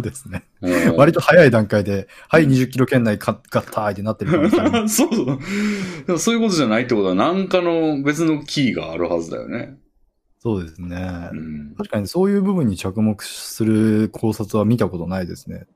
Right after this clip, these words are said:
Speaker 2: うん。
Speaker 1: 何をもって揃ったとするのか。
Speaker 2: そうそうそう。だからち-、だってそこってでも割と重要で、何をもって中心になるのかっていう話になってくるやん。
Speaker 1: でも結構その辺もちまちま言われてて面白いですよ。なんか、
Speaker 2: うん。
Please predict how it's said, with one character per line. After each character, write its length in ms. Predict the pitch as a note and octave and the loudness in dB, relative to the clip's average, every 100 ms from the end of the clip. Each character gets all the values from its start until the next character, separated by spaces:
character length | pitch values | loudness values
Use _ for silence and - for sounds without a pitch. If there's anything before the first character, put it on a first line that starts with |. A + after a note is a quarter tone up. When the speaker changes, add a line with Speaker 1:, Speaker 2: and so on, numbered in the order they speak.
| _ | _
Speaker 2:
う 60 | F2 | -12
ん。 300 | E2 D#2 D#2 | -12 -12 0
Speaker 1:
何 260 | A#2+ E3+ A2 | 4 6 4
を 60 | |
も 120 | G2+ | 2
っ 40 | G2+ | -4
て 120 | F#2+ | -8
揃 220 | - G#2+ | -4 -2
っ 60 | G#2 | -2
た 140 | - | -6
と 80 | F#2 | -10
す 160 | F2+ G2 | -10 -8
る 80 | F2+ | -8
の 80 | |
か。 220 | E2+ D#2+ - _ _ | -8 -12 -14 _ _
Speaker 2:
そ 300 | - G2 E2 | -8 -4 -4
う 60 | D2+ | -4
そ 100 | D#2 | -10
う 80 | C#2+ | -10
そ 160 | D#2 | -14
う。 40 | D2+ - _ _ _ _ | -16 -20 _ _ _ _
だ 80 | C#3 | -4
か 60 | G#2+ | -4
ら 20 | |
ち-、 160 | - E3+ F#3+ C3+ | -4 -2 -2 -2
だ 100 | G3 | -4
っ 40 | |
て 120 | G#3+ A#2 | -2 -2
そ 140 | G3 | 0
こ 80 | D4 | -4
っ 60 | |
て 140 | - B3 | -2 0
で 80 | B3 | 0
も 320 | A2 G2+ A#2+ | 0 -2 0
割 120 | G3 | 0
と 80 | A3+ | 0
重 240 | F3+ G3 | 0 0
要 200 | F#3+ F3 | 2 2
で、 300 | D#3+ D3 C#3+ C3+ | 2 0 -2 -2
何 240 | D3 A3 | 0 2
を 80 | A3+ | 2
も 140 | A3 | 0
っ 40 | A3 | 0
て 120 | D3 | -2
中 260 | B2+ C3 B2 | 0 0 2
心 280 | C#3 C3+ | 0 2
に 100 | C3+ | 2
な 140 | B2+ B2 | 2 0
る 120 | A2+ | -2
の 120 | E2 | -4
か 120 | D#2 | -4
っ 120 | D#2+ - | -6 -6
て 100 | E2+ | -4
い 80 | E2 | 0
う 120 | F2 | 0
話 280 | G#2 F#2 F2+ | 0 -2 -4
に 80 | |
な 60 | D#2 | -8
っ 40 | |
て 80 | - | -6
く 80 | E2+ | -6
る 120 | D2+ | -6
や 60 | - | -12
ん。 100 | - _ _ _ _ _ - - | -16 _ _ _ _ _ -4 2
Speaker 1:
で 60 | |
も 80 | F3+ | 6
結 220 | C4 B3+ | 6 4
構 120 | C3 | 2
そ 140 | A2 C#3+ | 2 2
の 100 | E3 | 4
辺 180 | E3+ E3 | 4 4
も 140 | C#3+ | 2
ち 140 | - | 4
ま 140 | F3+ F3+ | 6 6
ち 120 | - | 2
ま 120 | G2 | 0
言 80 | G2 | 2
わ 100 | G#2+ | 4
れ 80 | G#2+ | 4
て 80 | G#2 | 0
て 100 | G2 | -2
面 160 | G#2 | -2
白 180 | G#2 A#2 | 0 0
い 40 | |
で 60 | F#2 | 0
す 140 | - | -4
よ。 120 | E2 - | -12 -4
な 100 | G#2+ | -4
ん 60 | |
か、 200 | - F2 | 0 -2
Speaker 2:
う 40 | G#2+ | -2
ん。 480 | G#2+ G#2+ G#2+ A2 | -4 -6 -8 -12